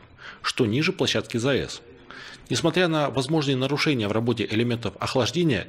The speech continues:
и подтопления от прорывной волны, в целом, согласно документу, не ожидается серьёзных угроз для безопасности станции. Второй сценарий связан с прорывом плотины Каховской гэс и спуском воды из Каховского водохранилища.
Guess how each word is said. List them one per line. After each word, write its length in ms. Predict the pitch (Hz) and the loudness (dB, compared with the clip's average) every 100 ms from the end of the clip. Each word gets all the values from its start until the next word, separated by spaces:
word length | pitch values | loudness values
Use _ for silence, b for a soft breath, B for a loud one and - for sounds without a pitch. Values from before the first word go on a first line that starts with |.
| - | -2
и 220 | 147 117 - | -2 -2 -4
подтопления 720 | - - 135 - 139 110 92 - | -4 -2 -4 0 0 2 -2 -4
от 180 | 104 - | -8 -2
прорывной 400 | 117 113 113 95 | 0 2 2 2
волны, 340 | 120 165 214 B B B B | 2 2 -2 B B B B
в 60 | - | 0
целом, 280 | 226 185 | 2 2
согласно 360 | - 123 123 120 | 0 0 0 0
документу, 520 | 107 123 113 98 - - | 0 2 0 -2 -6 -2
не 140 | 151 | 0
ожидается 420 | 180 156 135 - | 2 4 2 2
серьёзных 500 | 92 113 120 180 165 | -4 0 2 2 0
угроз 300 | 110 95 139 | -2 2 0
для 240 | 123 98 123 | 2 0 0
безопасности 600 | 110 95 98 95 104 110 | -2 -4 -4 -4 -6 -8
станции. 420 | - 101 76 - - - B B B B - | -4 -4 -4 -12 -16 -20 B B B B -4
Второй 300 | - 196 233 | 2 4 4
сценарий 360 | 151 139 101 | 0 0 2
связан 360 | 90 165 185 156 | 0 -2 0 0
с 40 | |
прорывом 440 | - 123 156 185 143 | 0 2 4 2 2
плотины 360 | 117 120 160 | -2 2 2
Каховской 520 | 147 113 127 113 - | 2 0 0 0 -2
гэс 320 | 117 107 - - | 2 2 0 -4
и 80 | 160 | -4
спуском 480 | 139 - 170 - 98 | -4 -2 -2 0 -2
воды 240 | 92 107 | 0 0
из 240 | 180 - - | 0 -2 -4
Каховского 500 | 110 - 113 - 110 | -4 -2 -2 0 0
водохранилища. 640 | 113 - 123 95 71 - | 0 0 0 0 -4 -8